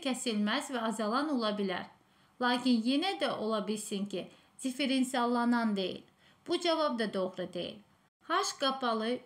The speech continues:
üç yeddi intervalında diferensiallanandır. Belə ki, əgər funksiya qapalı intervalda diferensiallanırsa,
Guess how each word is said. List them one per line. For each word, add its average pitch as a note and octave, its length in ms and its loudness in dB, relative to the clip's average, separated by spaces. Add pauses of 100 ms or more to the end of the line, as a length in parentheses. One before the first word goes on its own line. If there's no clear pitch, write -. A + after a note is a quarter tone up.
üç D#4 240 -6
yeddi C#4+ 280 0
intervalında G#3+ 920 0
diferensiallanandır. A3+ 1300 -2 (260)
Belə G#3+ 380 0
ki, C4+ 220 -2 (240)
əgər E4 340 0
funksiya D#4+ 440 -2
qapalı A3+ 420 0
intervalda G3+ 800 0
diferensiallanırsa, G#3+ 1300 -2